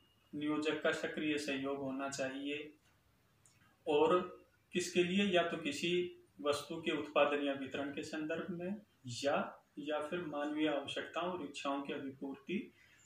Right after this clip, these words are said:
हेतु किसी सेवा के संदर्भ में। कार्य, अ, क्रियाकलाप है वो कैसा होना चाहिए, सुव्यवस्थित होना चाहिए। तो इस तरीके की जो बातें जो निकल के आई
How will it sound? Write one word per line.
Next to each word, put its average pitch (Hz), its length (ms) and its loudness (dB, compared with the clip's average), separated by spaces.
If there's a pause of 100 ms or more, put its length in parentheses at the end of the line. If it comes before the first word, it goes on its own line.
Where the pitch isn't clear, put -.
(140)
हेतु 139 260 -2
किसी - 500 -6
सेवा 143 400 -2 (720)
के 160 100 4
संदर्भ 123 540 -2
में। - 180 -10 (1200)
कार्य, - 240 6
अ, 156 120 0 (840)
क्रियाकलाप 170 680 4
है 165 180 2
वो 165 80 0
कैसा 165 320 4
होना 165 220 0
चाहिए, 175 380 -2
सुव्यवस्थित 139 920 -6
होना 131 200 -8
चाहिए। 127 420 -12 (540)
तो 180 200 -4
इस 208 200 0
तरीके 233 360 0
की 220 180 -2
जो 170 560 2
बातें 143 420 2
जो 180 160 2
निकल 139 220 -2
के 135 220 -8
आई 143 240 -6